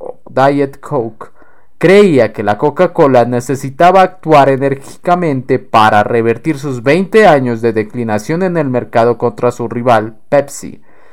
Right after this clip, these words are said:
Su solución fue dejar de ofrecer la bebida que había sido popular por cerca de cien años, cambiar la fórmula y ofrecer la nueva Coca-Cola.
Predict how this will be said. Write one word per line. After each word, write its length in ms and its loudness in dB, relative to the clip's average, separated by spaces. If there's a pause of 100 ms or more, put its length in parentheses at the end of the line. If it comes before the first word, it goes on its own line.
(180)
Su 180 -10
solución 580 0
fue 200 0
dejar 320 -2
de 80 -2
ofrecer 420 -6
la 100 0
bebida 440 -2
que 160 -2
había 340 0
sido 440 -6
popular 760 0 (340)
por 180 2
cerca 340 0
de 140 2
cien 260 -2
años, 400 -4 (320)
cambiar 420 4
la 140 4
fórmula 460 2
y 100 0
ofrecer 440 -2
la 140 2
nueva 380 0
Coca-Cola. 720 -2